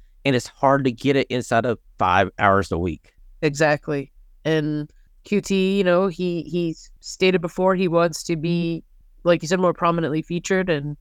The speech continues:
Speaker 2: you know, I, I wish him nothing but the best and wherever he ends up.
Speaker 1: True. We're gonna go to our third story as the N W A and Camille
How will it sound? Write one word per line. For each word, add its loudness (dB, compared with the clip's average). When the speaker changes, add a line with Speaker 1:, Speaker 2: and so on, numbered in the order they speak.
Speaker 2:
you -2
know, 2
I, 4
I 2
wish 0
him 6
nothing 2
but 0
the -4
best 2
and -2
wherever 0
he 0
ends 0
up. 2
Speaker 1:
True. 0
We're 4
gonna 2
go 4
to -2
our 0
third 2
story 0
as 0
the -4
N 2
W 2
A 2
and 2
Camille 2